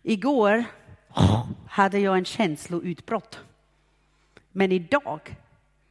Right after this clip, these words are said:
då sätter jag de här vagnarna i rätt ordning igen. Idag vill jag att det inte händer, men att du styr." Ibland måste man göra det. Ibland måste man ha den här överlåtelsen på nytt.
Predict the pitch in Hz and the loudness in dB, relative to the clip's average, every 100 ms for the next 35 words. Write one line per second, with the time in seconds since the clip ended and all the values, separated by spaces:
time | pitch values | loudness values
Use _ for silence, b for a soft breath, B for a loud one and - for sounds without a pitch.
0 | _ _ _ - - 240 185 - 208 202 | _ _ _ -12 0 0 0 -2 0 0
1 | 190 185 185 170 214 165 165 175 165 190 | -2 0 -2 4 2 2 0 0 0 -2
2 | 180 170 - - 180 160 180 190 160 123 | 0 0 -4 -8 -8 -2 -2 0 -2 -4
3 | - 135 - _ _ _ _ _ _ _ | -8 -16 -20 _ _ _ _ _ _ _
4 | _ _ _ _ _ _ _ - 226 185 | _ _ _ _ _ _ _ -2 -2 -2
5 | - 311 208 170 185 185 170 156 151 b | 0 2 2 0 2 4 4 2 -2 b
6 | b b b - 190 202 190 165 226 202 | b b b -4 0 0 0 -2 -2 -2
7 | 156 165 165 - _ 170 160 147 _ 269 | -2 -4 -6 -8 _ -2 -2 -6 _ -2
8 | 214 165 - 190 214 208 - _ _ _ | -2 -6 -8 -6 -4 -6 -10 _ _ _
9 | _ _ b b b b b b 285 240 | _ _ b b b b b b -2 4
10 | 339 349 311 339 - 359 277 233 185 170 | 4 4 2 0 0 2 4 2 0 -2
11 | 165 160 - b b b b 285 311 339 | -2 -4 -6 b b b b 4 6 6
12 | 320 339 277 - 349 320 277 - - - | 4 2 0 -2 2 4 2 -8 -4 2
13 | 320 277 285 277 - 262 254 269 285 247 | 2 4 4 2 2 2 2 2 0 -2
14 | - 277 - 226 220 - 277 240 311 339 | 0 0 2 -2 -2 -2 0 0 -2 -4
15 | - | -16